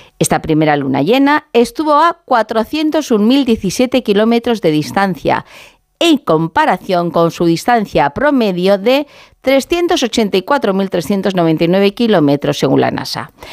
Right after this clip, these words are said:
Lo curioso es que este mes de mayo vamos a tener dos plenilunios, y esto es especial porque ocurre aproximadamente cada dos coma siete años. Y es que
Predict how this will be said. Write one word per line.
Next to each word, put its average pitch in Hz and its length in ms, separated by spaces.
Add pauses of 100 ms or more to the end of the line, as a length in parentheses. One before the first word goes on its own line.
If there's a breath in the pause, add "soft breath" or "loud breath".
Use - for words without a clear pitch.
(400 loud breath)
Lo 214 140
curioso 330 540 (240)
es 180 160
que - 80
este 180 220
mes 131 220
de 160 60
mayo 262 420
vamos 349 340
a 277 80
tener 294 420 (140)
dos 339 420 (200)
plenilunios, 226 880 (160)
y 277 160
esto - 260
es - 140
especial 254 640 (360 soft breath)
porque 311 380
ocurre 165 460
aproximadamente 240 1000
cada 156 520
dos 226 260
coma 196 220
siete 143 280
años. - 420 (720 loud breath)
Y 294 120
es - 160
que 160 320